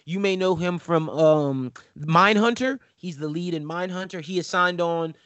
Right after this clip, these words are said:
to be a main role in the unde-, in the Matrix Four in an undisclosed role. He's gonna be a prominent role in that. So I just want to put that in as, like, a little side story, but good for Jonathan Groff after Mindhunter,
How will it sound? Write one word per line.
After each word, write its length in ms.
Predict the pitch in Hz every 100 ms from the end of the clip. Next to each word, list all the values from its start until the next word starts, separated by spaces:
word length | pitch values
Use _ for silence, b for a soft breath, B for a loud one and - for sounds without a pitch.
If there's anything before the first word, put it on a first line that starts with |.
| b
to 100 | -
be 520 | 160 175 175 165 165 -
a 80 | 156
main 480 | 151 165 185 190 180
role 480 | 165 170 165 165 -
in 100 | 165
the 80 | 165
unde-, 300 | 160 170 160 -
in 260 | 156 151
the 60 | 151
Matrix 420 | 147 156 139 156
Four 320 | - 170 143 123
in 140 | 139
an 80 | 139
undisclosed 640 | 143 143 139 - 139 131
role. 200 | 135 131
He's 120 | 139
gonna 160 | 135 147
be 100 | 147
a 40 | 139
prominent 480 | - 160 147 131
role 240 | 131 127 127
in 120 | 123
that. 240 | 127 - - B B
So 140 | -
I 80 | 147
just 120 | 147
want 140 | 170 156
to 80 | 147
put 160 | 165
that 180 | 156 151
in 100 | 151
as, 140 | 147
like, 140 | 143 143
a 60 |
little 180 | 139 131
side 360 | - 147 151 156
story, 300 | - 170 165
but 200 | 143 - b b
good 180 | 139 214
for 80 | 202
Jonathan 460 | 180 196 190 196 165
Groff 380 | 165 196 226 -
after 300 | 185 - 165
Mindhunter, 640 | 165 175 196 208 226 247